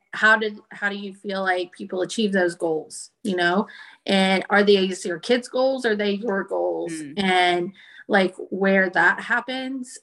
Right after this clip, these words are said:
Speaker 1: Um, and nine times out of ten, their goals are to be really good or to be the captain or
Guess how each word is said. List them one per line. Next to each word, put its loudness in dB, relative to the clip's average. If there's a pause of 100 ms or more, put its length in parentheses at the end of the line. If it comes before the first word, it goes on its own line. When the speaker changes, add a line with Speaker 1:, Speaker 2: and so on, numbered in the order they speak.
Speaker 1:
Um, 2 (340)
and 0
nine 2
times 2
out 4
of -6
ten, -2
their 0
goals -4
are 2 (320)
to -8
be -8
really -4
good 0 (120)
or 0 (260)
to -6
be -2
the 2
captain -2
or 4